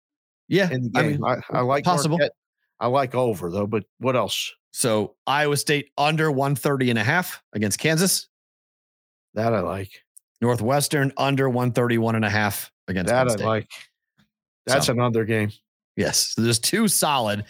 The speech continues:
Speaker 2: Two
Speaker 1: And then the
Speaker 2: out
Speaker 1: Marquette,
Speaker 2: of three. Yeah, that's
Speaker 1: and
Speaker 2: the
Speaker 1: then,
Speaker 2: sweat.
Speaker 1: then the
Speaker 2: Mm.
Speaker 1: Marquette's the sweat, which we might, I, I gotta look at the time. I think we could know Iowa State and Northwestern's games final before Marquette plays, I think.
Speaker 2: Uh,
Speaker 1: It'll, it'll
Speaker 2: Northwestern and Penn State's three thirty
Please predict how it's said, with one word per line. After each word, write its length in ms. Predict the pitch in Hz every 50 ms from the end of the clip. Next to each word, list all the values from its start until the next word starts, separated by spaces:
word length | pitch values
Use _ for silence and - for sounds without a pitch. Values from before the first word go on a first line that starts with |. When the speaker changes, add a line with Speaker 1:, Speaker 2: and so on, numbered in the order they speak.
| - - - - -
Speaker 2:
Two 100 | - 202
Speaker 1:
And 80 | 208
then 60 | 190
the 60 | 175 175
Speaker 2:
out 60 | 175
Speaker 1:
Marquette, 300 | 165 160 - - 123 110
Speaker 2:
of 60 | 147
three. 140 | 151 135 113 110
Yeah, 320 | 127 143 147 147 151 147
that's 220 | 143 147 147 143
Speaker 1:
and 100 | 147 151
Speaker 2:
the 80 | 143 143
Speaker 1:
then, 100 | 139 123 -
Speaker 2:
sweat. 260 | - 123 127 120 113 - _ _ -
Speaker 1:
then 360 | - 120 143 151 156 127 127
the 60 | 127
Speaker 2:
Mm. 20 |
Speaker 1:
Marquette's 480 | 127 131 123 120 - - 131 110 - -
the 80 | 110 113
sweat, 300 | - - 131 110 87 - - - - _
which 320 | 160 190 180 151 - - - - - -
we 120 | 135 135
might, 260 | 135 156 180 190 - - _ _ -
I, 120 | 120 123
I 80 | 113 120
gotta 160 | 120 131 127
look 100 | 131 123
at 60 | 123 107
the 60 | 104
time. 400 | - - - 139 120 101 95 -
I 80 | - 113
think 300 | - - 170 190 165 -
we 80 | 131
could 140 | - 123 113
know 500 | 113 113 127 143 139 123 107 101 101 - -
Iowa 300 | 101 110 120 120 123 123
State 240 | 110 - 123 117 -
and 60 | 104
Northwestern's 600 | 107 107 101 - 107 113 113 - - 110 98 -
games 380 | - 110 107 101 95 92 - - - - _
final 400 | - - 120 117 117 104 95 87
before 380 | 85 92 87 - - 104 101
Marquette 400 | 98 95 92 87 - - - -
plays, 420 | - - 104 90 73 57 - - - - -
I 40 | - - - -
think. 320 | 107 78 69 - - - _ _ _ _ _ _ _ _ _ _ _ _ _ _ _ _ _ _ -
Speaker 2:
Uh, 640 | - 113 127 127 127 127 127 127 127 127 123 127 127
Speaker 1:
It'll, 100 | - 98
it'll 100 | - 131
Speaker 2:
Northwestern 480 | 143 139 - - 151 147 143 - 147
and 100 | 139 131
Penn 200 | 127 143 139 131
State's 360 | 127 - 151 135 127 120 - -
three 280 | - 131 135 143 139
thirty 600 | 123 - - 139 131 127 120 113 113 107 113 107